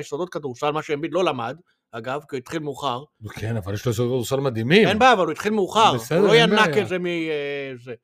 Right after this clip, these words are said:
Speaker 2: ברור.
Speaker 1: מ-, אה, מ-, מילדות,
Speaker 2: יש
Speaker 1: אבל
Speaker 2: לו דברים שאי אפשר ללמד להם.
Speaker 1: סבבה, כי יש
Speaker 2: אני
Speaker 1: לו
Speaker 2: מאוד
Speaker 1: כישרון,
Speaker 2: מעריך
Speaker 1: יש לו
Speaker 2: אותו,
Speaker 1: כישרון.
Speaker 2: באמת.
Speaker 1: אבל אני אומר, באירופה מתחנ-, מחנכים לקבוצתיות, מחנכים לש-, מחנכים לקבוצ-, לש-, לתרגילים, ליסודות
Speaker 2: אז מה,
Speaker 1: כדורסל.
Speaker 2: כל, מה, אז, אז אתה אומר שכל שחקן שהוא לא
Speaker 1: לא,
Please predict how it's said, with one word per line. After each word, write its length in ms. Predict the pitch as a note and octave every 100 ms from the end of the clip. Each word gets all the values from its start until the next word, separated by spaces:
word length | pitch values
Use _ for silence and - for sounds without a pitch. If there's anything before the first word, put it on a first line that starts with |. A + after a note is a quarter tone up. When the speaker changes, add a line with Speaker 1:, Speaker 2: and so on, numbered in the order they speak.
| _
Speaker 2:
ברור. 460 | G#2+ A#2 E3+ B2+ F2+ _ _ _
Speaker 1:
מ-, 100 | A#2
אה, 40 | C3+ C3 B2+ B2+
מ-, 300 | B2+ B2+ B2
מילדות, 480 | B2+ B2+ B2+ C#3+ A#2
Speaker 2:
יש 60 | A2+
Speaker 1:
אבל 80 | F3+
Speaker 2:
לו 60 |
דברים 280 | E3 F3 G3
שאי 140 | -
אפשר 160 | G3+ -
ללמד 460 | F#3+ F#3 F#3 A3+ G#3+
להם. 160 | F3
Speaker 1:
סבבה, 520 | C#3+ A#2 D#3+ A3 A3+ D3+
כי 60 | B2+
יש 60 |
Speaker 2:
אני 100 | C#3
Speaker 1:
לו 60 | D3
Speaker 2:
מאוד 40 | D3+
Speaker 1:
כישרון, 320 | G3+ G#3 B3
Speaker 2:
מעריך 260 | A#3+ G3 D#3
Speaker 1:
יש 60 | C#3
לו 60 |
Speaker 2:
אותו, 80 | - A2
Speaker 1:
כישרון. 440 | G2 B2+ C#3 G#3
Speaker 2:
באמת. 240 | D3 - _ _ _
Speaker 1:
אבל 60 | A#2+
אני 80 | C#3+
אומר, 140 | G#3+
באירופה 460 | F#3+ D#3+ A3 A3+ A3+
מתחנ-, 320 | F#3 - D#3 C3+ C#3+ B2
מחנכים 560 | B2+ C3 B2+ F#3+ G3+ F#3
לקבוצתיות, 720 | C3+ _ C3+ B2 - D#3 E3
מחנכים 260 | _ B2 E3
לש-, 180 | C#3+ _ A2
מחנכים 420 | A#2+ B2 A#2 E3+
לקבוצ-, 260 | D#3 C3+ _
לש-, 240 | C3 B2 C#3 C#3
לתרגילים, 680 | B2 A#2 C3 A2 C3 F3+ D#3+
ליסודות 260 | B2 B2 C3+
Speaker 2:
אז 60 |
מה, 60 | C#3
Speaker 1:
כדורסל. 480 | E3 D3+ F3+ G3+ D#3
Speaker 2:
כל, 80 | C#3+
מה, 120 | C3
אז, 120 | A2 -
אז 60 | B2+
אתה 100 | C#3+
אומר 160 | C3+
שכל 320 | D#3 D#3 - E3
שחקן 440 | - F3+ F3+ F#3
שהוא 300 | F#3 F#3 C#3+
לא 140 | D3+
Speaker 1:
לא, 60 | B3